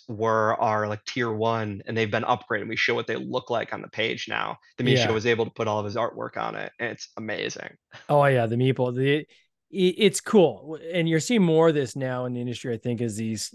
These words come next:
Speaker 2: um, you know, pre-printed, uh, meeples and not just, like, one color, but now you're seeing in some cases multiple colors and, you know, the way you've got your buildings and stuff like that set up. I mean, it, it, it looks, it looks super cool.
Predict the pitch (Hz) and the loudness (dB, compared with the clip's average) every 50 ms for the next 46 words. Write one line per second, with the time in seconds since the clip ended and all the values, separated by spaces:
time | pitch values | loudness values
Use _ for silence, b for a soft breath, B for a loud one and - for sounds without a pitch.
0 | - 151 135 123 120 113 110 110 107 - - _ _ _ _ _ _ _ _ _ | -8 -6 -4 -4 -4 -4 -4 -6 -6 -8 -10 _ _ _ _ _ _ _ _ _
1 | _ _ _ _ _ _ - 151 135 120 117 - - 170 175 - - 139 131 120 | _ _ _ _ _ _ -2 0 0 0 0 2 4 4 4 4 4 0 0 0
2 | - 120 110 101 _ _ _ - 156 131 123 127 127 127 - 135 117 120 107 123 | -2 -6 -8 -8 _ _ _ -8 -6 -4 -2 0 0 0 0 -2 -2 -2 0 0
3 | 131 131 135 123 120 113 - 123 104 120 117 110 110 117 117 117 113 - 120 117 | 0 2 2 2 0 0 -2 -4 -4 -4 -4 -4 -2 -2 -2 -2 -4 -4 -4 -2
4 | 117 113 110 117 110 113 117 113 110 110 110 113 107 104 - 135 123 117 113 113 | -2 -2 -4 -4 -4 -4 -4 -4 -4 -4 -4 -4 -4 -6 -6 -6 -4 -4 -4 -4
5 | 110 104 - 120 113 101 117 117 104 - 113 110 110 110 113 - - 113 - - | -4 -4 -4 -6 -6 -6 -6 -6 -6 -6 -6 -6 -4 -4 -4 -6 -8 -10 -8 -6
6 | 123 123 113 113 117 117 107 113 110 101 98 B B B B B B B B B | -6 -4 -4 -4 -4 -4 -4 -6 -6 -8 -8 B B B B B B B B B
7 | B B B B B B B - 151 143 143 135 135 127 123 135 143 - 160 147 | B B B B B B B 0 2 4 6 6 6 4 2 -2 -10 -14 -16 -16
8 | - - 202 165 165 147 151 147 147 139 127 160 151 147 139 123 135 135 131 135 | -10 -4 0 2 4 6 6 6 6 4 4 2 2 2 0 -2 -2 -2 -2 0
9 | 143 139 135 131 131 113 - 131 113 123 113 - 123 120 113 - 131 123 120 113 | 0 -2 -2 -4 -4 -4 -4 -4 -4 -4 -4 -4 -4 -4 -4 -2 -2 0 0 0
10 | 107 - 147 139 131 123 123 127 131 - 151 160 160 - - 170 165 165 160 160 | -2 -4 -4 -4 -2 -2 -2 -2 -4 -4 -2 -4 -2 -2 -2 0 0 2 2 2
11 | 147 131 - - - - - - - _ - 185 180 165 120 - - - - - | 2 0 0 -2 -4 -4 -6 -6 -8 _ 2 4 4 4 2 0 -4 -8 -10 -10
12 | 104 - - 117 95 - - | -12 -16 -14 -14 -14 -14 -16